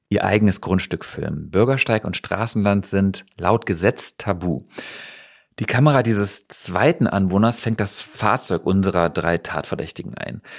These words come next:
Ein weißer Transporter Renault Traffic, der auf den Seiten große orangefarbene Schriftzüge und drei Pinguine hat. Und mit diesen Videoaufnahmen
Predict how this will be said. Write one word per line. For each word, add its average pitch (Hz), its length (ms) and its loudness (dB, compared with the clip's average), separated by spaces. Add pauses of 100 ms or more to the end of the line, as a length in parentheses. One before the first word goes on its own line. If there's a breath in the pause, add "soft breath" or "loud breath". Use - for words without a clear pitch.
(360 loud breath)
Ein 90 540 0
weißer 135 320 2
Transporter 107 1000 0 (280)
Renault 104 380 4
Traffic, - 580 -4 (680)
der 98 340 2
auf - 260 0
den 92 260 0
Seiten 127 840 0
große 131 840 2
orangefarbene 98 760 2
Schriftzüge 113 680 2
und 135 320 2
drei 110 200 0
Pinguine 85 560 0
hat. - 200 -16 (1120 loud breath)
Und 107 140 4
mit 98 240 2
diesen 156 260 4
Videoaufnahmen 120 880 2